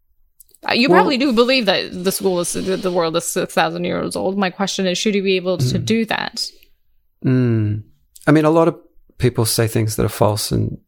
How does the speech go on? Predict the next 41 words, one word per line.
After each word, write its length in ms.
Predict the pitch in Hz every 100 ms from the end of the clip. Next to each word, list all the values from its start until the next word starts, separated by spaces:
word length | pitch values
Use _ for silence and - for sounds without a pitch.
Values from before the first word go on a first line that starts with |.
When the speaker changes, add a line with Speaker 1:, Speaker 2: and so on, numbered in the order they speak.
| _ _ _ _ -
Speaker 2:
give 140 | 113
false 300 | - 107 -
information 420 | 113 - 113 110
all 100 | 117
the 60 | 113
time. 460 | 110 107 107 113 - - 104
I, 160 | - - - -
I 120 | 117
don't 120 | 117 110
know 100 | 107
if 120 | -
you 60 | -
can 300 | 117 113 - _ -
Speaker 1:
Yeah, 80 |
but 20 | -
Speaker 2:
legislate, 300 | 277 233 233 -
Speaker 1:
what, 180 | - -
but 60 | 240
the 40 |
Speaker 2:
legislate 360 | 123 120 120 113
that 60 | 110
Speaker 1:
question 60 | 110
Speaker 2:
away. 100 | 110
Speaker 1:
is, 240 | 107 - - - _ -
yeah, 140 | 277
but 60 | 233
the 60 | 233
question 360 | 320 320 302
is, 200 | 254 214
when 240 | 214 226 226
you're 160 | 214
clearly 880 | 214 - 269 262 247 214 196 - - _ _ _ _ _ _ _ _ _ -
in 200 | 233 226
a 80 | 214
position 500 | 226 208 226 233 202
of 120 | 185
influence 640 | 202 202 202 190 175 -
where 140 | 190 180
what 200 | 196 -
you 200 | 226 214
say 480 | - 202 185 151